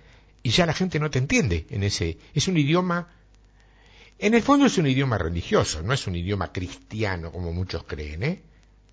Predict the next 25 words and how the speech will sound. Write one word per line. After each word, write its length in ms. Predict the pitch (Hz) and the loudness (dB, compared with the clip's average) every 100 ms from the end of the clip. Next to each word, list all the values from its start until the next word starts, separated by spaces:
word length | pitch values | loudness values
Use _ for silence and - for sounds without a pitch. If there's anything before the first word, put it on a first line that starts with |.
| _ _ | _ _
El 100 | 85 | -4
idioma 300 | 113 170 165 | 0 0 2
cristiano, 540 | 135 98 185 196 180 | 0 0 -2 0 -2
lo 120 | 143 135 | -2 -2
más 140 | 208 | 0
parecido 400 | 190 165 - 147 | 0 -2 0 0
al 80 | 123 | 2
idioma 300 | 127 160 151 | 0 0 0
cristiano 560 | 139 - 170 170 202 202 - | -2 0 2 4 2 0 -4
es 240 | - 156 - | 2 2 4
hablar 420 | 139 131 151 156 - | 2 6 4 4 2
en 140 | 156 | 4
idioma 400 | 139 135 139 151 - | 6 6 6 4 0
Reina 320 | 127 123 143 95 | 0 2 4 4
Valera. 460 | 113 156 90 73 - _ _ _ _ | 4 4 2 0 -12 _ _ _ _
También 380 | 82 110 107 | 0 4 2
pasa 340 | 80 82 - 69 | 0 -6 -6 -6
eso. 320 | 69 - - _ _ _ _ _ _ _ _ _ _ - - _ | -8 -10 -14 _ _ _ _ _ _ _ _ _ _ -20 -20 _
Ahora, 220 | 180 185 | 4 4
bueno, 260 | - - - - _ _ - _ _ _ _ _ | 0 -12 -18 -20 _ _ -20 _ _ _ _ _
¿qué 120 | - 269 | 2 4
significa 760 | 254 220 160 180 156 196 - - _ _ _ _ _ _ _ - _ - | 4 2 2 0 2 0 0 -14 _ _ _ _ _ _ _ -20 _ -4
responder 800 | 127 131 - 139 127 131 165 - - | -2 0 0 0 2 4 2 0 0
a 100 | 117 | 2
un 280 | 151 156 | 4 0